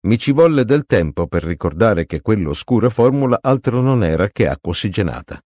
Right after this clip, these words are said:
Quei fusti servivano alla carica dei razzi. Compreso quanto quel rinvenimento fosse prezioso, con alcuni prigionieri organizzai il recupero.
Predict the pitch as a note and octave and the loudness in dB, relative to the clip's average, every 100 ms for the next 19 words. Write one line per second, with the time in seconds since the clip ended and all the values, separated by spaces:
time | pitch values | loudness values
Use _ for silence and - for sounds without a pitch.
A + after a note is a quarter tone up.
0 | _ _ _ G#2+ G#2 - D3 - C3 - | _ _ _ 2 2 2 0 2 -2 0
1 | G#2 D2+ G2+ G#2+ G2+ F2+ D#2+ D2+ - G#2 | 0 0 0 2 2 2 0 -2 -2 0
2 | F#2+ F2+ E2 E2+ E2+ E2+ C#2+ - - _ | 0 -2 -2 -2 0 -2 -6 -12 -14 _
3 | _ _ _ _ _ _ _ _ _ _ | _ _ _ _ _ _ _ _ _ _
4 | C3+ C3+ D3 D#3 A#2 A#2+ - A#2 A2+ G2 | 2 2 2 2 2 0 2 2 2 0
5 | F2 G2+ F2 G2+ F#2 F#2 F2+ G#2 F2+ D2+ | 0 0 2 2 2 2 2 2 0 -4
6 | - G2 - D2 C#2+ - E2+ - G#2 D3 | -4 -6 -4 -6 -6 -6 -6 -4 0 2
7 | D#3 D2 A1 - E2 D#2+ - A#2 F#2+ G2+ | 2 -4 -8 -4 -4 -2 0 0 2 0
8 | G#2 E3+ A#2 G2 C3 C#3+ C#3 C3+ D3+ B2+ | 0 2 2 2 2 0 0 0 0 -2
9 | D#2 C#2+ F2+ - A2+ G#2 A2+ A#2+ - D2+ | -2 0 -2 2 2 2 0 -4 -4 -6
10 | - - - | -8 -12 -16